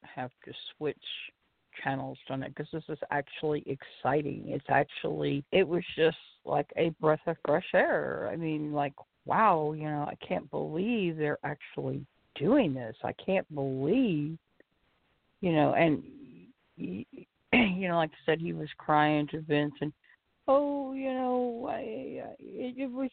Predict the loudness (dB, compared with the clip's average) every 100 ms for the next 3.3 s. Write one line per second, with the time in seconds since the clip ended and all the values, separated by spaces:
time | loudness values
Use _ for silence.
0 | -2 -2 0 0 -2 -4 -6 -4 -4 0
1 | 0 2 2 0 2 2 2 0 0 0
2 | 0 0 -2 2 4 6 4 0 -2 -2
3 | -2 -2 -4